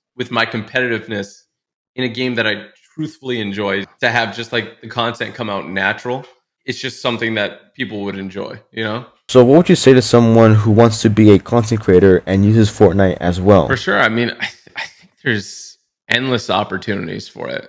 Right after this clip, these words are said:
Speaker 1: I mean, even looking now, you know, I'm only one person and, uh, there's only so much I could do, but I, I sometimes see other people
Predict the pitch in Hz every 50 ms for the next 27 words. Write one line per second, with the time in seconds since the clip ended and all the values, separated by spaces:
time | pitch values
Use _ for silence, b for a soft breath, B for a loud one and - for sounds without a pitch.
0 | - 113 110 110 107 110 107 104 - - 135 131 147 143 131 120 - 120 104 101
1 | 98 98 101 101 101 101 98 101 107 - _ _ _ _ _ 98 98 101 104 107
2 | 113 113 113 107 101 104 104 98 98 110 104 98 - - 107 101 101 107 107 -
3 | _ _ _ _ _ - 101 104 104 101 101 - 95 87 92 95 90 - _ _
4 | _ _ _ _ - 98 107 104 107 101 - 113 104 101 101 101 - 107 107 95
5 | 104 98 90 101 98 98 90 98 92 - - - _ _ _ _ _ _ _ _
6 | _ _ _ _ - 120 110 - 120 127 123 - 147 139 139 135 123 117 - -
7 | 117 - - 104 107 110 104 - 120 110 107 107 107 104 107 110 - _